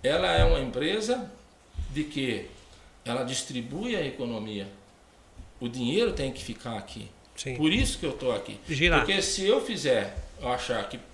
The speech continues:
Speaker 1: que eu quero ganhar o dinheiro simplesmente isso, sozinho, eu faço a indústria de álcool aqui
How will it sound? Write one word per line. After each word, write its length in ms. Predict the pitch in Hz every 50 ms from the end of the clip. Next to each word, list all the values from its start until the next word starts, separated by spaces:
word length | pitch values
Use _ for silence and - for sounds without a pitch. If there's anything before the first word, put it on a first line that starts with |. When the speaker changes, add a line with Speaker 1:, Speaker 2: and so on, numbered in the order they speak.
| - - - - - - - - - - -
Speaker 1:
que 60 | -
eu 60 | 120 -
quero 260 | - 170 185 170 147
ganhar 300 | 151 139 127 - - 196
o 60 | 190
dinheiro 380 | 165 160 143 139 147 151 - -
simplesmente 680 | - - 202 202 196 190 147 120 131 170 208 202 180 160
isso, 340 | - 233 247 - - - -
sozinho, 720 | - - - 269 262 214 208 160 208 240 233 185 131 107 - - - - - - - - - - - - - - - - - - -
eu 120 | 123 123
faço 380 | 123 - 175 190 190 - - 170
a 20 |
indústria 480 | 143 120 - 147 165 175 - - 147 127
de 160 | 123 127 117
álcool 340 | 123 151 160 151 - 127 113
aqui 400 | 104 - - 190 220 196 -